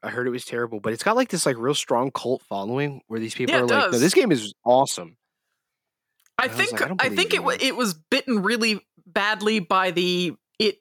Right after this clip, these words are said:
Speaker 2: it came out before it could actually be finished. Like, um, what was that? Cyberpunk, I think, is the name of it.
Speaker 1: Ooh.
Speaker 2: That,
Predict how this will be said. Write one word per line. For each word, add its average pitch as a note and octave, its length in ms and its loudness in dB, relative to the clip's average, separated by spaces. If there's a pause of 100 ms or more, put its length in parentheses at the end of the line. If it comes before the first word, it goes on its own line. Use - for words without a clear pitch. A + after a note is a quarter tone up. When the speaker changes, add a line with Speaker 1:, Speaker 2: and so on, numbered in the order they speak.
Speaker 2:
it G#3+ 180 0
came A3 300 0
out G#3 200 0 (220)
before G3+ 440 0
it G3+ 200 0
could G3+ 140 -2
actually F3+ 480 -2
be E3+ 380 -4
finished. - 600 -2 (520)
Like, G3+ 240 0
um, F3+ 560 0 (800)
what D#4 100 4
was F#4+ 120 2
that? F#4 260 0
Cyberpunk, D#4 800 0
I D4+ 100 0
think, F4 300 -4 (140)
is B3 360 -2 (480)
the A3 60 0
name C4 180 0
of C4+ 100 -2
it. D4+ 220 0
Speaker 1:
Ooh. D3 640 4 (240)
Speaker 2:
That, - 200 0